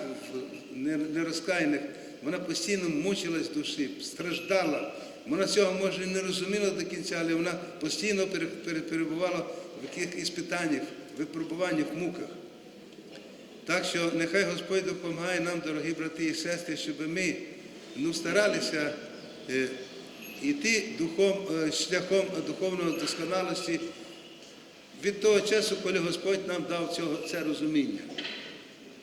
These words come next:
Щоб ми йшли цією дорогою. Чи ми дійдемо до останнього етапу,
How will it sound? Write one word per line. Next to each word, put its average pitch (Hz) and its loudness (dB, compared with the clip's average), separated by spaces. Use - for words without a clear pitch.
Щоб 147 2
ми 185 0
йшли 185 2
цією 185 4
дорогою. 151 0
Чи 190 6
ми 214 6
дійдемо 208 4
до 190 4
останнього 185 -2
етапу, 170 -2